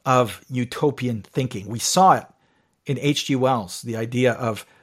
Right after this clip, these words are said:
of creating the, the technocracy, the scientific dictatorship. We, we go back in time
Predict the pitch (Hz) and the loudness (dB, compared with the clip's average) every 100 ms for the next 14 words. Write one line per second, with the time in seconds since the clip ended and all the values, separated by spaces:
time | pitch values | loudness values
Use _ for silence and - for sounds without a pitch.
0 | - 107 - - 120 123 139 120 101 127 | -10 -8 -6 -2 4 6 6 4 -2 -2
1 | 117 104 - 110 123 131 123 117 107 - | -2 -2 -6 -4 -4 -2 -2 -2 -4 -6
2 | 110 113 131 117 135 117 - 113 - 123 | -6 -4 -2 -2 -2 -6 -6 -8 -4 -4
3 | 110 - 101 - _ _ _ _ 135 131 | -4 -6 -10 -12 _ _ _ _ 0 2
4 | 127 123 127 123 127 139 123 135 170 185 | 2 0 2 2 6 6 8 6 6 4
5 | 151 147 - 127 113 101 | 0 0 0 2 0 -4